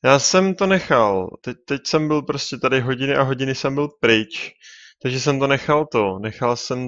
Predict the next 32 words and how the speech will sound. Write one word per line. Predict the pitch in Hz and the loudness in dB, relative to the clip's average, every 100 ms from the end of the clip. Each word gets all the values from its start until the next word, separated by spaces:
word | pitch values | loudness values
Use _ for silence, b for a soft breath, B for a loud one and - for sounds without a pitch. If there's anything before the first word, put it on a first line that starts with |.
| 120 | -6
to | 131 131 131 127 123 120 123 _ _ _ _ _ _ - - | -2 0 0 0 -2 -4 -12 _ _ _ _ _ _ -18 -4
tady | 135 143 | 0 4
vyrábět, | 135 117 113 110 110 104 | 6 8 6 6 2 2
sice | - - | -2 -4
bez | 123 127 - | -2 -4 -6
těch | 143 | -10
scrapů, | - - 131 127 117 | -8 0 0 0 0
ale | 123 | 0
stejně. | 139 - 127 123 113 101 95 _ B B B B B B B _ | -2 -4 -2 -2 -2 -4 -8 _ B B B B B B B _
Prostě | 131 131 - - 143 143 - | -2 0 0 6 6 6 2
to, | 147 | 0
to | 135 147 | 4 6
jede | 143 | 6
tak | 139 143 | 6 2
šíleně | - 143 139 143 143 | 0 -2 0 -2 -2
pomalu, | 131 127 127 131 127 127 127 - _ - 120 117 | -2 2 2 2 -2 -2 -6 -8 _ -6 -4 -4
že | 117 123 123 120 120 117 113 113 113 | -2 4 4 6 4 4 2 0 -2
stejně | - - 135 135 139 131 117 | -4 2 2 4 2 0 0
to | 147 | 0
dneska | 143 135 - 139 131 - - | 0 0 4 4 4 -2 -2
nedoděláme | 127 127 127 123 123 123 | 2 4 6 6 6 2
v | - | -2
tomhle | 123 131 | -2 -2
dílu, | 123 127 139 131 | -2 -4 -4 -2
protože | 127 123 131 | -4 -2 -2
to | 127 | 0
za | 123 | -2
čtyřiadvacet | - 147 135 131 131 147 | 0 4 6 6 4 2
hodin | 131 127 131 120 | -2 -2 -4 -6
prostě | 127 - 135 | -6 -2 -2
není | 131 | -2
možný | 131 131 131 135 135 | -2 -4 -4 -4 -4